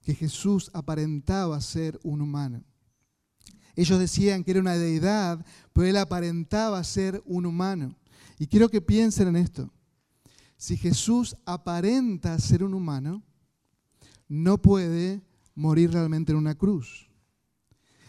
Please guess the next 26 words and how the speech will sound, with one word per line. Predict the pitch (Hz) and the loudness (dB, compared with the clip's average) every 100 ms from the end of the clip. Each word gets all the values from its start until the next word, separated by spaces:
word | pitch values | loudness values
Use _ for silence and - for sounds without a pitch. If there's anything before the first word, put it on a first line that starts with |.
| - | -20
Si | - - 175 185 | -10 -2 2 2
él | 208 226 | 2 2
no | 214 214 208 | 2 2 0
murió | 190 175 175 202 | 0 2 4 4
en | 233 | 2
la | 240 | 0
cruz, | 254 254 208 214 - - _ _ _ _ _ _ | -2 0 0 -2 -6 -20 _ _ _ _ _ _
nosotros | 139 147 147 - 226 247 170 170 196 - - _ _ | -10 -6 -4 0 0 0 -2 -2 -2 -6 -16 _ _
somos | - - 165 165 | -14 -4 0 2
los | 147 | 0
más | 156 147 | -2 -4
tontos | 170 165 156 | -4 -4 -4
del | 147 | -4
mundo | 156 196 147 123 123 _ _ | -4 -6 -6 -8 -12 _ _
en | 143 | -6
este | 143 143 | -4 -4
lugar. | 139 135 123 - _ _ _ _ _ _ _ _ _ - | -4 -4 -8 -16 _ _ _ _ _ _ _ _ _ -2
Porque | 143 139 | 0 0
creemos | 160 175 190 226 | 0 2 2 2
en | 214 | 2
alguien | 196 180 170 180 185 190 _ _ _ | 2 0 -2 -2 -4 -8 _ _ _
que | 160 | -4
aparentaba | 156 156 156 151 196 208 214 | -2 -4 -4 -4 -4 -2 -2
ser | - 202 | 0 0
un | |
humano, | 208 196 180 165 175 | 2 0 -2 -4 -6